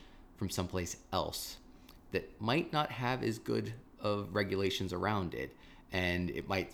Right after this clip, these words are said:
seem healthy and sustainable, but the only way that you can really be sure of that is by sticking to as close to home as possible when you're buying, buying your seafood. This is gonna be a, a,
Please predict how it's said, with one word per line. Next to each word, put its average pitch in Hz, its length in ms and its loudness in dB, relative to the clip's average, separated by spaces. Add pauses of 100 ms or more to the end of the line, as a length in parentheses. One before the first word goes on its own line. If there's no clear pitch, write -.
seem 139 460 4
healthy 98 380 2
and 87 100 2
sustainable, 87 640 0 (300)
but 95 220 4 (240)
the 117 160 -4
only 135 280 6
way 104 160 6
that 90 80 4
you 85 80 -4
can 90 140 -2
really 90 140 2
be 80 80 -2
sure 143 280 4
of 87 100 2
that 78 300 0
is 85 420 -2 (180)
by 85 180 2
sticking 90 440 -4
to 85 120 -6
as 80 100 -6
close - 320 -6
to 85 100 -8
home 85 220 -4
as 80 60 -8
possible 85 480 -4
when 69 160 -6
you're 71 80 -6
buying, 76 420 -4 (160)
buying - 220 0
your - 80 -4
seafood. - 520 -4 (600)
This 101 160 2
is 104 100 0
gonna 104 160 2
be 92 120 4
a, 92 80 4
a, 92 260 -2